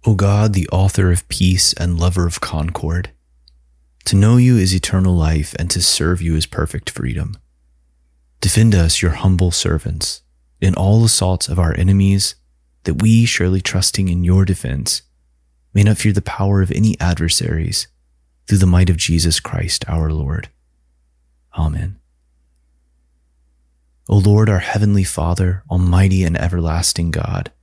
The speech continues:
you have brought us safely to the beginning of this day. Defend us by your mighty power, that we may not fall into sin nor run into any danger, and that guided by your Spirit,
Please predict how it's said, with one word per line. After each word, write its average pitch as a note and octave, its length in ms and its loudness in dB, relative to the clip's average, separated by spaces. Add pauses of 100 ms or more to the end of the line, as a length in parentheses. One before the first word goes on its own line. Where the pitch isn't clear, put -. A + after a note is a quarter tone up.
(640)
you A2 160 2
have A2+ 120 2
brought G#2+ 200 2
us G#2+ 120 2
safely G2+ 420 0
to F#2+ 140 -6
the F#2+ 80 -4
beginning F2+ 420 0
of D#2+ 80 0
this E2 240 0
day. - 420 -6 (1000)
Defend A2 340 2
us A2+ 220 4
by - 140 -4
your F#2+ 160 2
mighty G2 320 4
power, F#2 520 -2
that F2 120 -2
we E2 100 -2
may F2 180 0
not E2+ 200 -2
fall G2 460 -2
into F2+ 260 -4
sin G2 520 -2 (260)
nor F2 120 2
run E2+ 220 4
into - 260 0
any F2 220 0
danger, E2 560 -2 (880)
and F#2+ 80 0
that F#2+ 100 2
guided F#2+ 280 2
by F2+ 100 2
your F2+ 180 2
Spirit, E2 640 -4